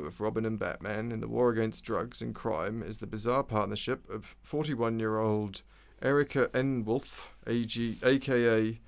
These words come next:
James Lewis Wilson. What? And her sidekick, Baby the raccoon. <laughs> How could you be Erica Erin Wolf, A K A James Lewis Wilson?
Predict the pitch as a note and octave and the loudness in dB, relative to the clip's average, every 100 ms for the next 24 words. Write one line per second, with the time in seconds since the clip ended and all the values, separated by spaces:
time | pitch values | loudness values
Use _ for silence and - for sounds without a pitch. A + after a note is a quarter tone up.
0 | - - - - - B2 B2 A2+ A#2 A#2+ | -20 -20 -20 -14 4 6 6 2 2 4
1 | A#2 A2 - A2+ B2+ - - G#2+ - - | 4 2 -2 -2 -2 -4 -10 -12 -16 -20
2 | - - - - D3 C#4+ F#4 - - - | -20 -20 -20 -16 -10 -10 -10 -18 -20 -20
3 | - - - - - A#2+ B2 A#2+ C3 A#2 | -20 -20 -20 -20 -6 0 0 2 4 4
4 | - C#3 C3+ C3 - - B2+ A2+ - - | 2 0 0 0 -6 -2 0 0 -4 -20
5 | - - - - - B2+ C3+ B2 A2 A2+ | -20 -20 -20 -16 2 4 6 4 4 4
6 | A2 G#2+ B2+ A#2+ G#2 G#2 - - - - | 2 0 -2 0 -2 -6 -18 -20 -10 -4
7 | - D4 - C4+ - A#3+ F4 C#4+ - B3 | -4 -4 -6 -10 0 0 2 0 2 2
8 | F3 G3+ E3 A#2+ B2 - - _ _ - | 8 10 10 6 2 -4 -20 _ _ -20
9 | - C#3+ D#3+ F3+ F3 F3+ C#3+ - - C#3 | -2 4 4 4 6 8 8 4 2 6
10 | C#3+ C3 A#2 A2+ - B2 B2+ C#3 B2 B2 | 6 4 4 2 4 4 4 6 10 10
11 | A#2+ - B2+ B2 B2 A#2 A#2 A#2 A2+ - | 8 4 4 6 4 2 4 4 4 0
12 | A#2+ C3 - A2+ | 2 2 2 -2